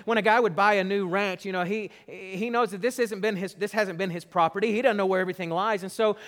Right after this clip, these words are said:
uh, you know, somebody with a lot of great ideas and a great vision of what you could do with that property, he might be tempted to just go ahead and start ripping everything up and let's just start all over. Well, a wise ranch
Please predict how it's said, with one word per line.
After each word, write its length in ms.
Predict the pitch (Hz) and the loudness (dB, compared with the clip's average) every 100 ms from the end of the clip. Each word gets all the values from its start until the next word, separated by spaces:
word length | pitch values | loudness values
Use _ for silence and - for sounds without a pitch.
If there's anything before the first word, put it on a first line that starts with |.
| - | -6
uh, 280 | 226 233 233 | 2 4 4
you 340 | 233 240 302 349 | 0 -12 -10 0
know, 240 | 226 233 - - _ _ 160 - | 0 0 -4 -20 _ _ -20 -16
somebody 380 | - 294 311 262 | -4 2 4 4
with 160 | 226 | 4
a 240 | 196 143 233 | 0 -4 0
lot 200 | 240 262 | 4 4
of 80 | 165 | 4
great 240 | 254 247 | 4 6
ideas 500 | 226 214 226 247 233 | 6 6 4 4 2
and 100 | 208 | -4
a 40 | |
great 280 | 170 226 240 | -2 0 0
vision 360 | 165 240 233 214 | 4 4 4 -2
of 120 | 185 | 0
what 160 | 247 226 | 0 0
you 100 | 233 | -4
could 180 | 202 156 | -6 -2
do 160 | 285 | 0
with 120 | 247 | 2
that 180 | 214 190 | 2 2
property, 480 | 240 262 294 202 208 - - | 4 4 4 0 -2 -8 -6
he 140 | - 302 | 0 2
might 300 | 277 370 330 | 6 6 4
be 120 | 277 | -4
tempted 400 | - 277 269 226 | 0 0 0 -6
to 60 | 202 | -6
just 200 | 240 - | -4 4
go 120 | 254 | 4
ahead 140 | 254 | 4
and 100 | 233 | 0
start 260 | - 254 208 | 0 2 4
ripping 300 | 269 277 254 | 4 4 0
everything 420 | 254 247 254 247 | 0 0 0 4
up 160 | 254 262 | 2 4
and 60 | |
let's 160 | 254 294 | 2 0
just 180 | 262 - | -4 -4
start 260 | 277 269 | 2 6
all 220 | 247 247 | 6 6
over. 220 | 240 226 214 | 4 2 2
Well, 240 | 277 269 - - - - - - - - - - _ | 0 0 -6 -20 -20 -20 -20 -20 -20 -20 -20 -20 _
a 100 | 202 | 0
wise 500 | 214 214 277 330 240 | 2 4 4 4 2
ranch 640 | 190 220 220 180 - - | 0 0 0 -4 -12 -16